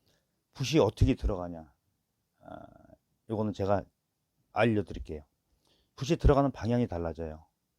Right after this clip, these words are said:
보셨나요? 그래서 굉장히 굵어지죠. 이렇게.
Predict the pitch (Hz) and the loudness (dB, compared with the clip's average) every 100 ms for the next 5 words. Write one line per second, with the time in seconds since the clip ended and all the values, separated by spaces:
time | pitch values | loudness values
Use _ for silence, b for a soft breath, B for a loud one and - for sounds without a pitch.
0 | _ - 101 95 87 123 - _ _ _ | _ -10 -8 -4 -4 -6 -12 _ _ _
1 | _ _ _ _ _ _ _ _ _ _ | _ _ _ _ _ _ _ _ _ _
2 | _ _ _ _ _ _ - 85 - 104 | _ _ _ _ _ _ -20 -20 -16 -14
3 | 117 - _ _ _ _ _ _ _ _ | -14 -18 _ _ _ _ _ _ _ _
4 | _ 101 101 104 87 98 90 87 82 98 | _ -6 -2 -2 -4 -6 -4 -6 -6 -12
5 | 123 135 _ _ _ _ _ _ _ _ | -12 -14 _ _ _ _ _ _ _ _
6 | _ _ _ _ _ _ _ _ _ _ | _ _ _ _ _ _ _ _ _ _
7 | _ _ _ _ _ _ _ _ _ _ | _ _ _ _ _ _ _ _ _ _
8 | _ _ _ _ _ _ _ _ _ _ | _ _ _ _ _ _ _ _ _ _
9 | _ _ _ _ _ _ _ _ _ _ | _ _ _ _ _ _ _ _ _ _
10 | _ _ - - _ | _ _ -20 -20 _